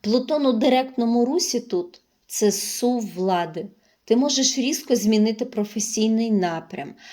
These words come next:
або отримати можливість проявити себе у великому масштабі. Це момент, коли кар'єра стає відображенням твоєї трансформації. Рекомендації. Дій сміливо,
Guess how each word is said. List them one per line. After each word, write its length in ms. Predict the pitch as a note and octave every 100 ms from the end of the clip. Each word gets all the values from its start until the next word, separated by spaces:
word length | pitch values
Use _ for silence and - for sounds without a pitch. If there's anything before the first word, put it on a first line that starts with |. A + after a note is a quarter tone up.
| - -
або 240 | G#3 G3+
отримати 600 | B3+ B3+ E4+ G4+ E4+ A#3
можливість 680 | A3 A3 A3+ C4+ C4 - -
проявити 540 | G#3+ G#3+ G3+ B3+ C4
себе 500 | B3 A#3+ F#3+ F#3 -
у 120 | - F#3
великому 640 | F#3 F3 F3 F#3 A#3+ G#3
масштабі. 800 | G3+ G#3 - - F3 E3+ D#3 A#3+ - _ _ _ _
Це 200 | - G3+
момент, 680 | F#3 F3+ F#3 A3 A#3+ - - - - _
коли 260 | - A#3 C4
кар'єра 580 | B3+ A3+ G3+ B3 C4 A3
стає 400 | - G#3+ G#3 G#3
відображенням 920 | G3 G3 F3+ G3+ A3 B3+ A3+ F#3+ F#3
твоєї 480 | F3+ F#3+ G3+ A3+
трансформації. 1300 | A3 G#3+ G3+ G3+ - G#3+ G3 F3 E3 - - F3+ F3+ _ _ _ _ _ - _
Рекомендації. 1300 | - A3 A3 C4 B3+ B3 G#3 F#3+ E3+ - F3 D#3+ - _ _ _
Дій 360 | G3 F#3 C4 C4+
сміливо, 880 | - - B3 B3 C4+ D#4+ B3 F#3+